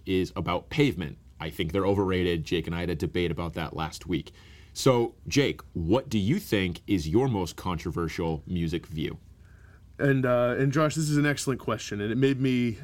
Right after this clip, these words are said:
Speaker 2: I had to really think. I had to look at myself. I had to get a literal mirror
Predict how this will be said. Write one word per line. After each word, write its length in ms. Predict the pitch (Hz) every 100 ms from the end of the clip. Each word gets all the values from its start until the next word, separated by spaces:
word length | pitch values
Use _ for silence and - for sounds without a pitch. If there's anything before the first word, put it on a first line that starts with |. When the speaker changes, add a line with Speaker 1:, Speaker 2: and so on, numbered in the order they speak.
| -
Speaker 2:
I 80 | 123
had 180 | 135 131
to 100 | 131
really 280 | 123 175 156
think. 400 | - - 135 90
I 80 | 120
had 100 | 131
to 60 |
look 220 | 123 147 147
at 80 |
myself. 800 | 131 131 - 120 117 113 - - - -
I 60 | 123
had 80 | 139
to 60 |
get 120 | 143
a 60 | 131
literal 400 | 123 147 143 135
mirror 460 | 131 127 110 95